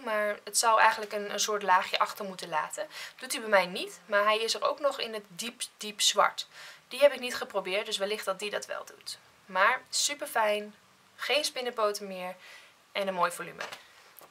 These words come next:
Dan heb ik nog de Catrice Cosmetics Nude Illusion Loose Powder Transparent Matte.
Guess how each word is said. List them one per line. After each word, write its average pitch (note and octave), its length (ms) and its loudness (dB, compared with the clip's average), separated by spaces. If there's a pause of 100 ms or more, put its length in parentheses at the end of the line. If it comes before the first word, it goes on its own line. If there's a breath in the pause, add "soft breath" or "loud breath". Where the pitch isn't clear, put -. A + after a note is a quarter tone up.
(100)
Dan D#4 320 8
heb B3+ 180 0
ik A3+ 80 -6
nog G3+ 320 2
de G3+ 280 -4
Catrice D4 460 0
Cosmetics G#3+ 680 -2
Nude A3 520 -6
Illusion G#3+ 680 -8
Loose A3 500 -2
Powder F#3 400 -4
Transparent G3+ 800 -4
Matte. G#3 380 -2